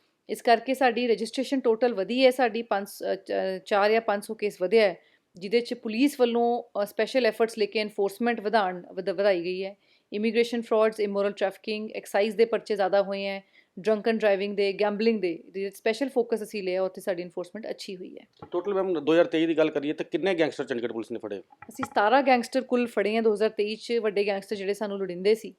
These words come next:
Speaker 1: ਤੇ ਉਹਨਾਂ 'ਚ ਭਾਰੀ ਮਾਤਰਾ 'ਚ ਵੈਪਨਸ, ਐਮੂਨੀਸ਼ਨ ਵੀ ਉਹਨਾਂ ਤੋਂ ਰਿਕਵਰ ਹੋਇਆ।
Speaker 2: ਤੇ ਮੈਮ, ਇਮੀਗ੍ਰੇਸ਼ਨ ਦੇ ਤੇ ਕਿੰਨੇ ਕੇਸ ਪੁਲਿਸ ਨੇ ਦਰਜ ਕੀਤੇ ਆ ਤੇ ਦੂਜੀ ਗੱਲ, ਇਮੋਰਲ ਟ੍ਰੈਫਿਕਿੰਗ ਦੇ ਵੀ ਕਿੰਨੇ ਕੇਸ ਪੁਲਿਸ ਨੇ?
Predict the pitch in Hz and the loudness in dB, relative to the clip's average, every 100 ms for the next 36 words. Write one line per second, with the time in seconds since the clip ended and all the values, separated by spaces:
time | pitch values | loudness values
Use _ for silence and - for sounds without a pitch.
0 | _ _ _ _ 208 202 190 185 196 202 | _ _ _ _ -2 0 2 0 -2 -6
1 | 202 - 226 202 226 226 226 220 220 190 | -4 0 2 2 2 2 2 0 0 -4
2 | 185 226 220 220 - - 196 208 214 226 | -2 0 -2 -2 -8 -10 -8 -6 -6 -6
3 | 190 185 175 180 180 - 196 190 - - | -6 -8 -10 -10 -10 -10 -14 -18 -18 -14
4 | 170 185 190 160 180 175 170 175 170 180 | -8 -6 -2 4 4 6 2 2 0 2
5 | 165 151 143 _ 151 147 143 - 135 135 | 2 2 0 _ 0 2 0 -4 -4 -2
6 | 143 127 135 123 139 131 123 127 151 151 | -4 -4 -6 -6 -4 -4 -4 -2 -2 0
7 | 139 135 151 147 139 156 165 143 139 143 | -2 0 0 2 2 2 2 0 -2 -2
8 | 135 127 131 123 117 120 - 107 - 107 | -2 -4 -4 -4 -4 -8 -8 -12 -10 -12